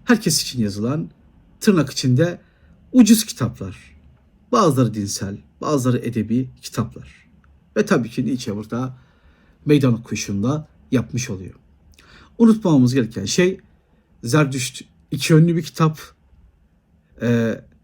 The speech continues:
hem seçkin okuyucunun hem sıradan okuyucunun anlayabileceği, bir yere kadar anlayabileceği bir kitap. Ama iyinin ve kötünün ötesinde, ahlakın soy kütüğü üstüne gibi kitapları için aynı şeyi düşünmüyor. O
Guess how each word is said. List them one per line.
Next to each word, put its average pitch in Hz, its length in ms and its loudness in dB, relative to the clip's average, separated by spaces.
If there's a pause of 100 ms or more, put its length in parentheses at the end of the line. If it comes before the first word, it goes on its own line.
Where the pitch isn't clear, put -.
(200)
hem 135 160 -2
seçkin 131 400 0
okuyucunun 147 580 -2 (220)
hem 135 140 -2
sıradan 110 340 -2
okuyucunun 135 460 -2
anlayabileceği, 143 760 2 (340)
bir 147 120 4
yere 117 160 2
kadar 98 180 -8
anlayabileceği 107 640 -2
bir 143 100 -8
kitap. 160 340 -2 (640)
Ama 127 360 2 (340)
iyinin 147 380 2
ve 139 80 2
kötünün 131 280 -4
ötesinde, 113 600 -4
ahlakın 127 420 0
soy 123 240 -4
kütüğü - 340 -6
üstüne 110 520 -4 (440)
gibi 135 200 2
kitapları 120 440 -4
için 170 300 -2 (360)
aynı 156 200 6
şeyi 107 240 -4
düşünmüyor. 160 600 4 (560)
O 147 340 4